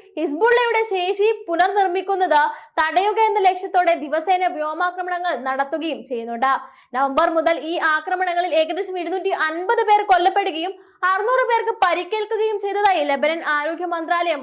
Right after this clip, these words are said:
അറിയിച്ചിട്ടുണ്ട്. ഇത്തരം ഒരു സന്ദർഭത്തിൽ ആയുധങ്ങൾ താഴെ വയ്ക്കില്ല എന്ന മുന്നറിയിപ്പാണ് ഇപ്പോൾ ഇസ്രായേലിന് ഹിസ്ബുള്ള നൽകുന്നത്. ഇസ്രായേലിനെതിരെ ഏത്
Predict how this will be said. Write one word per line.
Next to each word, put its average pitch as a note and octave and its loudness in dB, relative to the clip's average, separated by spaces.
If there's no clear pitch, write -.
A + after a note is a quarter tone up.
അറിയിച്ചിട്ടുണ്ട്. A#3+ -4
ഇത്തരം C5+ 4
ഒരു B4+ 2
സന്ദർഭത്തിൽ G#4 2
ആയുധങ്ങൾ G#4 2
താഴെ F4 0
വയ്ക്കില്ല F#4+ -2
എന്ന G4 -4
മുന്നറിയിപ്പാണ് F#4 -2
ഇപ്പോൾ E4+ 0
ഇസ്രായേലിന് F#4 -6
ഹിസ്ബുള്ള D4+ 0
നൽകുന്നത്. A3+ -4
ഇസ്രായേലിനെതിരെ A#4+ 4
ഏത് G4+ 4